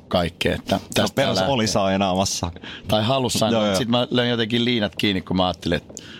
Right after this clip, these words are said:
Speaker 1: mulla ei ollut kärsivällisyyttä siihen yhtään. Et se oli joku yks-, yksittäinen keikka, jossa niinku ei tullutkaan liksaa ja mua hävetti silmät päästä, että ei voi maksaa miksaajalle. Ja sit mä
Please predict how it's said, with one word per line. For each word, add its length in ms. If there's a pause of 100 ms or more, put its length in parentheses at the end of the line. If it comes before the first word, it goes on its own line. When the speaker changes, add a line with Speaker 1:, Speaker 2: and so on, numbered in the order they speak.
(140)
Speaker 1:
mulla 120
ei 40
ollut 140
kärsivällisyyttä 800
siihen 180
yhtään. 400
Et 80
se 120
oli 80
joku 280
yks-, 400 (100)
yksittäinen 600
keikka, 400
jossa 260
niinku 380 (580)
ei 140
tullutkaan 460
liksaa 420
ja 100
mua 180
hävetti 380
silmät 360
päästä, 320
että 140
ei 60
voi 120
maksaa 360
miksaajalle. 720
Ja 140 (680)
sit 240
mä 140